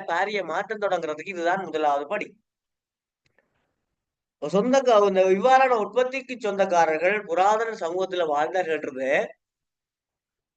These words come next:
ஜாதக அட்டகதான்ற நூல் சொல்லுது. அதுல சொல்லப்பட்டதன்படி, ஒரு போகத்தில் போதிய அளவு அறுவடை கிடைக்காத விவசாயி ஒருவர்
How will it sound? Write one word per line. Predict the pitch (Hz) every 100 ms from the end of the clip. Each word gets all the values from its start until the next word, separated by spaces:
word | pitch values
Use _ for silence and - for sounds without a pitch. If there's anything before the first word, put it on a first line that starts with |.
| _ _ _ _ _ _ _ _ _ _ _ _ _ _ _ _ _ _ _ _ _ _ _ _ _ _ _ _ _
ஜாதக | 131 135 139 226 196 226 220
அட்டகதான்ற | 196 - 185 185 175 160 135
நூல் | 127 139 165 214
சொல்லுது. | 143 113 _ _ _ _ _ _ _ _ _ _ - - 117
அதுல | 147 202
சொல்லப்பட்டதன்படி, | 190 165 208 208 180 135 120 123 170 208 _ _ _
ஒரு | - 220 247
போகத்தில் | 214 220 247 254 254 220 247
போதிய | - 202 240 254
அளவு | 247 208
அறுவடை | 185 208 214 208
கிடைக்காத | 175 185 208 214 214
விவசாயி | 180 180 208 196 165
ஒருவர் | 143 127 147